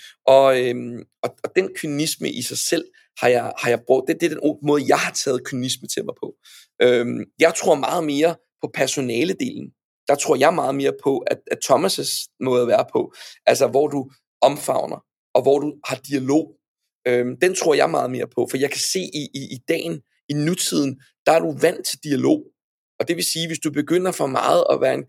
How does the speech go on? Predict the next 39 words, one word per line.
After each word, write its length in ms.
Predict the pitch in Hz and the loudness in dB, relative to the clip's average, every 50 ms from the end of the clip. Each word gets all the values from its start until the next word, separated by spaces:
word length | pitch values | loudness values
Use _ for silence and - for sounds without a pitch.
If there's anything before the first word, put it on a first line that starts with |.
| - - | -6 -6
kynisk 260 | 170 170 - - - - - | -4 -4 -4 -6 -6 -6 -6
træner, 300 | - 113 - 139 160 160 - - - - _ - | -4 -4 -2 -2 -4 -4 -6 -8 -20 -20 _ -6
som 180 | - - 131 | -2 0 0
ikke 140 | 139 165 165 | 2 0 0
har 80 | 175 - - | -2 -4 -2
dialog 400 | 156 151 139 135 139 160 170 - | 0 0 2 4 4 4 2 2
med 80 | - - | -2 -4
spillerne, 440 | - - - - 143 139 151 147 - - _ _ | -4 -4 -2 0 0 0 -2 -2 -6 -10 _ _
som 180 | - - 147 147 | -8 -6 -4 -4
ikke 120 | 170 160 | -4 -4
giver 160 | - 165 156 151 | -4 -4 -2 -2
en, 140 | 156 - - - | -2 -4 -4 -6
en, 180 | 147 139 143 - | -6 -6 -4 -4
en 140 | 123 135 | -6 -6
forklaring, 680 | 131 - 123 - - - - - - - 151 - - - - | -6 -8 -12 -10 -8 -4 -4 -4 -4 -4 -6 -6 -6 -4 -2
eller 180 | 151 127 127 131 | 0 2 2 2
som 200 | - - 143 143 | 0 -2 -2 -2
ikke, 140 | 160 - _ _ _ _ _ _ _ _ _ _ _ _ _ _ _ | -4 -4 _ _ _ _ _ _ _ _ _ _ _ _ _ _ _
så, 160 | - - - - | -8 -6 -6 -6
så 160 | - - 185 180 | -4 -6 -4 -4
taber 380 | - - - 151 175 - 175 | -2 0 2 2 2 2 0
du 140 | 151 - - | 0 0 0
også 200 | - 180 - - - - - _ _ _ _ | 0 0 0 -2 -4 -6 -8 _ _ _ _
noget 340 | 139 135 123 120 131 139 139 | -2 2 2 4 2 2 2
der. 160 | 135 135 - - - _ - - - - _ - 143 | 0 -2 -2 -4 -8 _ -20 -20 -20 -20 _ -4 0
Men, 220 | 151 156 - - 151 | 2 2 2 2 2
men 120 | 151 143 | 2 2
det 80 | 160 151 | 2 2
må 80 | 147 143 | 2 2
bare 220 | - 143 165 175 | 0 0 -2 -2
ikke 120 | 190 185 - | -4 -4 -6
blive 140 | - 175 170 | -6 -6 -4
en 80 | 165 156 | -4 -2
sniksnak. 600 | - - 180 175 180 - - - - - - - - - - _ _ _ _ - | -2 -2 -2 -2 -2 -4 -4 -4 -4 -4 -4 -6 -10 -20 -20 _ _ _ _ -2
Så, 160 | - - 135 | 2 2 2
så, 220 | - - 156 139 - | 4 4 2 2 2
så 120 | - - 151 | 0 -4 -2
den 200 | 147 170 190 196 | -2 0 0 2
der 80 | 190 | 2